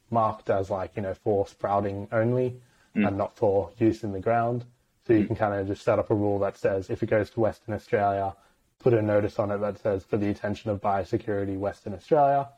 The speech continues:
Speaker 2: Mm.
Speaker 1: um, and then kind of put a label in the box that says, "All right,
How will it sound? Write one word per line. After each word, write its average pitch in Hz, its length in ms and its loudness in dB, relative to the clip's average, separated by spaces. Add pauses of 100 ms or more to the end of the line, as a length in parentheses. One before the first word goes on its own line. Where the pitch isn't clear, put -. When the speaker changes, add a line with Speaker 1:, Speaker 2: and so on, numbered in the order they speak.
(360)
Speaker 2:
Mm. 110 200 0
Speaker 1:
um, 98 460 -2 (220)
and 107 180 0
then 98 480 -2 (240)
kind 104 160 0
of 95 100 -8
put - 240 0 (160)
a 120 80 4
label 101 380 2
in 95 100 -4
the 95 60 -6
box 98 280 -2
that 98 200 -6
says, 92 420 -4
"All 110 60 -4
right, 98 180 -8